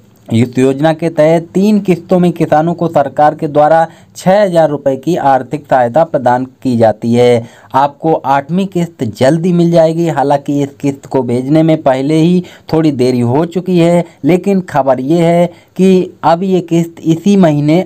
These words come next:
आ जाएगी, यानी कि मई के लास्ट तक आपको ये किस्त मिल सकती है। कुछ मीडिया रिपोर्ट में बताया जा रहा है कि कोरोना संकट की वजह से इस बार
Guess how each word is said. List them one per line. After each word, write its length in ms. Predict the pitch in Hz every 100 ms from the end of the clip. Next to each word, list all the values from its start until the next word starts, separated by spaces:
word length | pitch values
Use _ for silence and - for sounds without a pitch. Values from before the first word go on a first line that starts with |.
| -
आ 120 | 131 123
जाएगी, 420 | 123 117 117 131
यानी 260 | 147 170
कि 140 | 190 202
मई 320 | 156 151 180
के 160 | 180 185
लास्ट 300 | 147 139 - -
तक 180 | 165 -
आपको 340 | 131 123 156
ये 160 | 143 139
किस्त 380 | 135 180 185 -
मिल 260 | 135 135 131
सकती 360 | 131 120 131 123
है। 240 | 127 120 - -
कुछ 220 | 208 220 196
मीडिया 380 | 196 180 196 165
रिपोर्ट 480 | 123 - 160 180
में 160 | 185 165
बताया 420 | 113 - 123 147
जा 180 | 156 165
रहा 200 | 160 160
है 180 | 160 165
कि 140 | 165
कोरोना 420 | 156 127 120 123 120
संकट 420 | 123 127 139 180
की 140 | 190
वजह 260 | 180 175 180
से 240 | 170 180
इस 160 | 170 165
बार 300 | 143 151 165